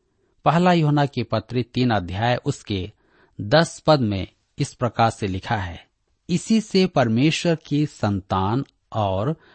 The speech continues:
शैतान की संतान जाने जाते हैं। जो कोई धर्म के काम नहीं करता, वह परमेश्वर से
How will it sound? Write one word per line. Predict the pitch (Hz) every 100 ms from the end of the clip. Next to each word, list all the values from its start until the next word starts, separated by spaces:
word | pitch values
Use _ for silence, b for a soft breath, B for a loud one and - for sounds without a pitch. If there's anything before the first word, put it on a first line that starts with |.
| b
शैतान | - 156 156 160 170 170
की | - 147
संतान | - 117 107 123 120 123 95
जाने | 107 104 120 107
जाते | 90 92 -
हैं। | 113 90 80 _ _ b b b -
जो | 107 202 220
कोई | - 190
धर्म | 147 104 156 180
के | 170 156
काम | - 120 127
नहीं | 120 98 101 165
करता, | 180 117 90 - 85 - _ _
वह | 110 135
परमेश्वर | 139 117 104 113 165 - 135
से | 127 - 107 98